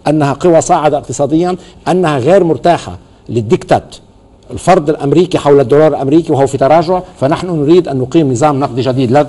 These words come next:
لا-، لن ترضى الصين أن تبقى كافة التريليونات الصينية تتحرك بقرار أمريكي في تخفيض سعر الدولار،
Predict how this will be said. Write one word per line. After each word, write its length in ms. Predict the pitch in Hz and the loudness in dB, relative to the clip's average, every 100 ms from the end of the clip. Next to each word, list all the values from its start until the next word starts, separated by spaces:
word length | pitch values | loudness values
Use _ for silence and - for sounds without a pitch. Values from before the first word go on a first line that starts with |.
| 131 | 0
لا-، 180 | 151 160 | 0 2
لن 260 | 143 180 - | 0 0 2
ترضى 240 | 185 156 | 0 0
الصين 420 | - - 156 165 165 - - 131 | -2 -2 -2 -4 -8 -20 -12 -4
أن 160 | 135 | -2
تبقى 300 | - 196 - | 0 -2 -2
كافة 340 | 143 185 - 156 - - | -2 -2 -2 -8 -10 -10
التريليونات 800 | - 165 170 151 165 165 - | -2 2 4 4 2 0 -2
الصينية 600 | 135 - 156 165 151 139 - - - | -8 -4 0 0 2 -2 -4 -14 -2
تتحرك 580 | 151 156 - 185 170 139 | -2 -2 -2 -2 -2 -4
بقرار 460 | 135 147 165 - | -4 2 2 2
أمريكي 340 | 139 160 - 139 | 0 0 0 -4
في 100 | 123 | -4
تخفيض 320 | - - 180 | -4 -4 -2
سعر 220 | 170 147 | -2 -2
الدولار، 380 | 127 139 147 | -4 -6 -8